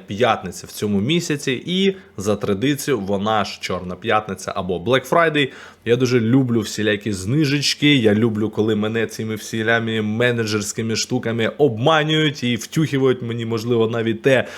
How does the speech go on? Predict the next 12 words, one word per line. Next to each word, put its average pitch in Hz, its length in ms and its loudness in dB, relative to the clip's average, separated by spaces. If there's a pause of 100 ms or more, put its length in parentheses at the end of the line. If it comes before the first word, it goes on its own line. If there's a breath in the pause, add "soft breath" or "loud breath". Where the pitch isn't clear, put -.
(120 loud breath)
що - 160 2
я 139 80 8
купляти 117 460 2
не 131 120 0
хочу. 175 640 0 (300 loud breath)
Палки 123 360 2
є 104 120 4
до 107 120 2
цього, 175 440 4
тож 190 380 4
я 131 60 2
вирішив 127 500 -2